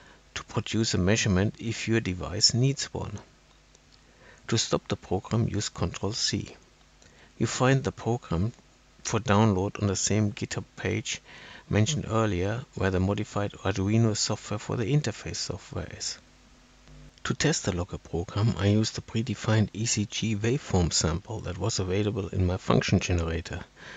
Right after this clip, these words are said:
I set the offset so it remained positive with a peak of five volts. This is how it looks on a scope at ten kilohertz.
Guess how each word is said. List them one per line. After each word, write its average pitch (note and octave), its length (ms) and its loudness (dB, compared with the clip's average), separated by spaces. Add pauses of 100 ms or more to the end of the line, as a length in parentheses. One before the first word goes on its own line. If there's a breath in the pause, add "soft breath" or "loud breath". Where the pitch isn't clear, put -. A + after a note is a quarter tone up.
(400 loud breath)
I A#2 80 0
set - 240 0
the A2+ 120 2
offset A2+ 440 0
so G#2 160 0
it F2 120 0
remained G2 380 6
positive A2+ 580 -2
with D#2+ 140 -4
a - 60 -8
peak - 320 -6
of - 100 -6
five - 340 -2
volts. - 520 -4 (340)
This D3 240 6
is - 80 -2
how G2 180 2
it F#2+ 160 -2
looks F#2+ 380 0
on F2+ 140 -2
a F2 100 0
scope - 460 -4
at - 160 -10
ten F#2 200 0
kilohertz. F2 680 -4